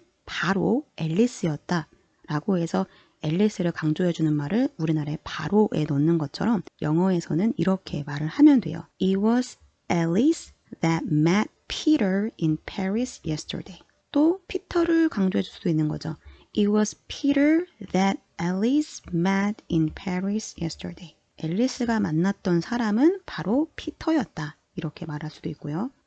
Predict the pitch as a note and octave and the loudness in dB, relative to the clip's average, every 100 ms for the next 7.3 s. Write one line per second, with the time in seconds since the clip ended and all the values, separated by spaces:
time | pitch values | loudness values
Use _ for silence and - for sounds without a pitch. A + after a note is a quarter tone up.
0 | - - D3+ - E4+ - _ - A#3+ B3+ | -12 -8 -2 0 0 -2 _ -6 -2 0
1 | C4+ - A#3 F#3+ E3+ E3+ F3 E3+ - F3+ | 0 -2 -2 0 0 0 -4 -6 -6 -4
2 | E3+ - - D#4 F4 - F3 E3+ - G#3+ | -4 -2 0 0 -2 -4 -4 -4 -4 -2
3 | G#3+ F3 D#3+ G#3 A3 - E3+ F3+ F3 D#3+ | 0 0 0 0 -2 -2 0 0 -2 -6
4 | - G#3 D3+ - D3 C#3+ C#3 _ _ D#3 | -2 -2 -2 -6 -6 -8 -16 _ _ -4
5 | - D#3+ A3 D4 D4 - D#3 E3 - A3+ | 0 0 4 4 4 0 0 0 2 2
6 | G#3+ F3 D#3+ D#3+ E3+ D#3+ F3+ G#3+ E3 D3+ | 4 4 2 2 2 4 4 4 2 0
7 | D#3 A3+ | 2 2